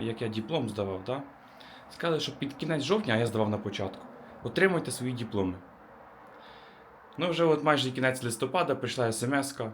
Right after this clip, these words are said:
Мені ще не прийшла, знайомим прийшла з класу. Що все-таки вже при-, прийшли дипломи, готові, да? І йдемо забирати. Так що подивимося, може мій теж готовий. Може заберу, може вдасться.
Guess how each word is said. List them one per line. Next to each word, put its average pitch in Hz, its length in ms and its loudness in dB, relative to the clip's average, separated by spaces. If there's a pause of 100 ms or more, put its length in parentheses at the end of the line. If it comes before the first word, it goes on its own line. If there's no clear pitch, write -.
(160)
Мені 117 180 4
ще 113 140 0
не 98 80 0
прийшла, 113 540 -2
знайомим 98 480 -2
прийшла 95 400 -8
з - 100 -16
класу. 95 320 -6 (440)
Що 120 260 0
все-таки 135 460 -2
вже 120 360 2 (640)
при-, 120 200 -4 (100)
прийшли 135 260 -4
дипломи, 113 380 2
готові, 107 400 2
да? 139 160 -2
І 131 120 -6
йдемо 135 380 -2
забирати. 113 520 0 (460)
Так 180 200 -2
що 196 180 -4
подивимося, 180 500 -2
може 123 240 0
мій 143 120 -4
теж 139 240 0
готовий. 101 500 2 (960)
Може 104 220 2
заберу, 117 360 2
може 101 280 2
вдасться. 110 480 -2